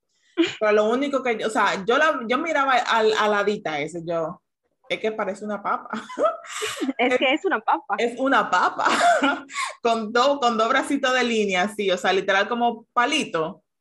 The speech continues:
Speaker 2: y tres deditos así
Speaker 1: Tipo
Speaker 2: como
Speaker 1: como,
Speaker 2: palito.
Speaker 1: como cuando uno era niño, que no sabía dibujar absolutamente nada, que uno hacía la
Speaker 2: Full.
Speaker 1: bolita, los dos palitos, la
Speaker 2: Ah.
Speaker 1: cabecita y así.
Speaker 2: Ajá, con un sombrerito y una, y una,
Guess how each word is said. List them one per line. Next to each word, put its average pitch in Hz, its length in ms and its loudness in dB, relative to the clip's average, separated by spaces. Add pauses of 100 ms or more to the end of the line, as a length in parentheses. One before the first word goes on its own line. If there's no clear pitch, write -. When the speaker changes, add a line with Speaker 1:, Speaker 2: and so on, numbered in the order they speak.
(480)
Speaker 2:
y 233 180 -4
tres 226 200 2
deditos 240 400 0
así 285 140 -2
Speaker 1:
Tipo 320 100 0
Speaker 2:
como - 140 4
Speaker 1:
como, - 100 0
Speaker 2:
palito. 427 260 6
Speaker 1:
como 269 220 0
cuando 277 320 0
uno 277 140 -2
era 311 200 0
niño, 302 420 -6
que 254 100 -6
no 247 100 -8
sabía 269 240 -10
dibujar 262 320 -4
absolutamente 262 680 -6
nada, 233 340 0
que 233 160 -8
uno 233 100 -4
hacía 240 240 4
la - 80 2
Speaker 2:
Full. - 80 -4
Speaker 1:
bolita, 233 500 -6 (220)
los 233 100 -6
dos 233 160 -8
palitos, 262 640 -4
la 254 60 -2
Speaker 2:
Ah. 185 200 2
Speaker 1:
cabecita 220 480 -8
y 208 40 -2
así. 208 420 -6
Speaker 2:
Ajá, 185 680 2
con 196 160 0
un 214 120 0
sombrerito 262 760 2
y 220 100 -2
una, 214 300 2
y 208 140 -2
una, 190 680 -2